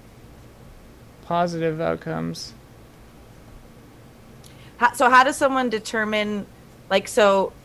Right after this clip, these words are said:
Speaker 2: there's a certain amount of dice that
Speaker 1: Well, there
Speaker 2: you
Speaker 1: are no dice in this.
Speaker 2: Well, that's what I'm saying. So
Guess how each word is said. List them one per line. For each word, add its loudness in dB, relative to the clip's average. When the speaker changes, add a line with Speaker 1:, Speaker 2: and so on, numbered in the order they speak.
Speaker 2:
there's -2
a -4
certain -2
amount 2
of -6
dice 2
that 4
Speaker 1:
Well, 2
there 2
Speaker 2:
you 6
Speaker 1:
are 8
no 6
dice 6
in -2
this. 0
Speaker 2:
Well, 8
that's 6
what 4
I'm 2
saying. 0
So 4